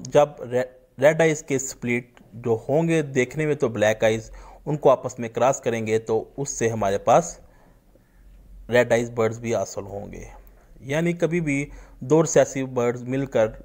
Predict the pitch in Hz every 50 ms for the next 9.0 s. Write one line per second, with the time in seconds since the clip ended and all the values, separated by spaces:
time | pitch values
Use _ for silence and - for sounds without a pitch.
0 | - - 120 120 123 123 120 117 107 107 110 113 110 _ _ _ _ _ _ _
1 | - 123 131 127 123 131 135 127 123 120 117 120 120 - - 117 117 117 120 117
2 | 113 - 98 95 - - - 87 - _ - 71 80 - - - 113 127 139 156
3 | 156 143 135 147 151 151 156 156 - - 131 139 147 143 143 147 147 139 131 131
4 | 131 123 127 127 123 - - 131 131 135 131 127 113 117 117 117 113 110 107 110
5 | - 113 110 110 110 104 110 107 104 113 113 104 101 117 139 156 160 - 151 147
6 | 143 - 160 147 - - 156 160 160 160 - - - - - - - - - -
7 | 117 120 131 131 - 147 135 135 135 135 - - - - 127 123 127 147 151 151
8 | 147 131 131 135 131 131 143 147 160 156 143 131 131 127 123 127 127 127 - -